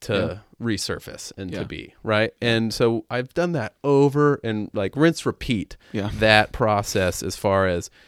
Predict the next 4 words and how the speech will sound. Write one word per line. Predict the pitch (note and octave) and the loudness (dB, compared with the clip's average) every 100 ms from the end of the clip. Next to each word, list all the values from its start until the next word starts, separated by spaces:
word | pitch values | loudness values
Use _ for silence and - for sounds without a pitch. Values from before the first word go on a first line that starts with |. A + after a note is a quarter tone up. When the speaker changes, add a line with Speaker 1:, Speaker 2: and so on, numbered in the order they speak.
| _ _ - | _ _ -10
Speaker 1:
you | G2 | -4
know, | F#2 F2 E2 _ _ _ _ - | 0 -2 -4 _ _ _ _ -10
uh, | F2+ E2+ E2 - _ _ _ _ _ - | -4 -2 -4 -8 _ _ _ _ _ -12
coffee, | - - C3+ B2+ - F#2+ F2 E2 | -8 -2 -2 -2 -4 -4 -4 -8